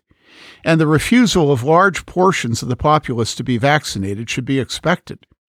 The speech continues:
Thus, this overreach is not one of the many lesser ways that civil magistrates may overreach,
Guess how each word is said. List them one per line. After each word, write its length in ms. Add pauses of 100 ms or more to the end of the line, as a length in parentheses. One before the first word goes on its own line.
(540)
Thus, 420
this 360
overreach 640
is 160
not 300
one 160
of 140
the 80
many 320
lesser 480
ways 420
that 160
civil 320
magistrates 840
may 300
overreach, 840